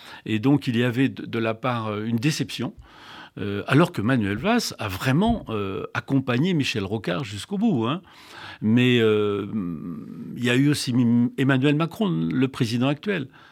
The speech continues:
qui s'est revendiqué, euh, de l'héritage, euh, rocardien et qui a voulu se faire adouber par lui, euh, dans, quand il était ministre de l'économie. Euh, là aussi, dans le film et dans le livre,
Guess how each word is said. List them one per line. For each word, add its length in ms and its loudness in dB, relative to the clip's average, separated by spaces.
qui 120 0
s'est 160 4
revendiqué, 920 2
euh, 400 0
de 220 -4
l'héritage, 760 0
euh, 640 -4
rocardien 580 -2
et 160 2
qui 260 0
a 80 4
voulu 300 0
se 100 -4
faire 200 -2
adouber 380 2
par 220 0
lui, 420 0
euh, 220 -16
dans, 460 -4
quand 240 -4
il 100 -4
était 320 0
ministre 380 2
de 40 -2
l'économie. 540 -4
Euh, 760 -6
là 160 0
aussi, 220 0
dans 80 4
le 80 0
film 180 0
et 60 4
dans 160 0
le 100 0
livre, 280 0